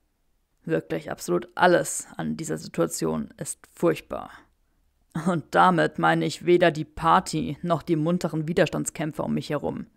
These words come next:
Es ist Granger samt ihrer gottverdammten Anziehungskraft,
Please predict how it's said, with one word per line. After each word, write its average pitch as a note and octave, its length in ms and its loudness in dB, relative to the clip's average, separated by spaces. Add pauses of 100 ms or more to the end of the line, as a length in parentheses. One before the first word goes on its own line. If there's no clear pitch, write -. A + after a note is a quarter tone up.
(760)
Es - 200 -8
ist - 220 -10
Granger D#3+ 540 -2
samt D#3 340 -4
ihrer E3 180 4
gottverdammten E3+ 880 0
Anziehungskraft, - 960 -4